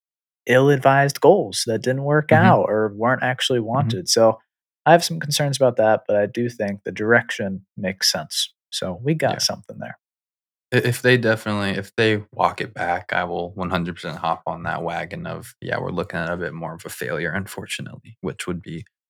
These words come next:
Speaker 2: too bad 'cause it would just be like a random season kinda thrown in the gutter to a point. Um, so hopefully this is the direction we're moving in. Externally,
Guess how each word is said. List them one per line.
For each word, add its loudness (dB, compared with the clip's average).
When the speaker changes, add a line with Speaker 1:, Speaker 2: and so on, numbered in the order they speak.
Speaker 2:
too 4
bad 6
'cause -6
it 4
would 0
just -8
be 4
like 2
a -6
random 2
season -2
kinda 0
thrown -4
in -6
the -6
gutter -4
to -2
a -4
point. -4
Um, 2
so -4
hopefully 4
this 4
is -4
the -12
direction -2
we're -4
moving -6
in. -10
Externally, 4